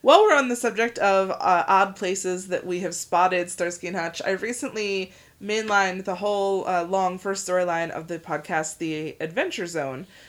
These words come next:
which is, uh, a podcast where three brothers and their father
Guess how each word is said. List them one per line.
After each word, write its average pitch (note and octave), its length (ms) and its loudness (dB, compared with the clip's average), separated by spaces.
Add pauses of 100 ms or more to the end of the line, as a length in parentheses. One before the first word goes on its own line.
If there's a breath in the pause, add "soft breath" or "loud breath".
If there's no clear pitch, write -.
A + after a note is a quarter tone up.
(140)
which F#3 460 -2
is, F3 600 -2
uh, E3 260 2
a - 80 -2
podcast F3+ 500 -2
where E3+ 340 0 (260 loud breath)
three D#4 200 -2
brothers G#3 520 4
and F3+ 240 -2
their F3 140 -2
father F3+ 840 2